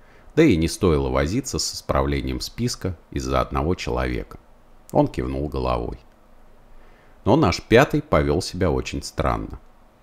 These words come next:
Он бормотал слова молитвы и закрывал лицо руками, не слыша голоса Парамонова. Но и это начальнику не было вновь. Парамонов повернулся к нарядчику, стоявшему тут же и державшему в руках жёлтую стопку скоросшивателей,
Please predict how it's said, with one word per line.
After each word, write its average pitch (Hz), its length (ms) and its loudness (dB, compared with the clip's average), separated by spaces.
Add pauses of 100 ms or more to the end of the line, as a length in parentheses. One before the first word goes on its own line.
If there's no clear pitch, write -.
(200)
Он 147 240 4
бормотал 90 540 2
слова 78 360 0
молитвы 120 680 -2 (100)
и 71 80 -4
закрывал 71 540 0
лицо 73 360 0
руками, 58 500 -4 (180)
не 71 120 -4
слыша 85 400 -4
голоса 67 460 -4
Парамонова. 67 680 -4 (680)
Но 117 180 6
и 165 140 6
это 85 220 4
начальнику 76 640 0
не 76 180 0
было 69 240 -4
вновь. 65 440 -4 (800)
Парамонов 104 560 4
повернулся 85 640 0
к - 80 -20
нарядчику, 82 600 0
стоявшему 82 640 -2
тут 67 260 -6
же 64 160 -4
и - 20 -4
державшему 76 680 -2
в 73 80 -6
руках 76 380 -2
жёлтую 73 420 -4
стопку - 440 -6
скоросшивателей, - 1040 -2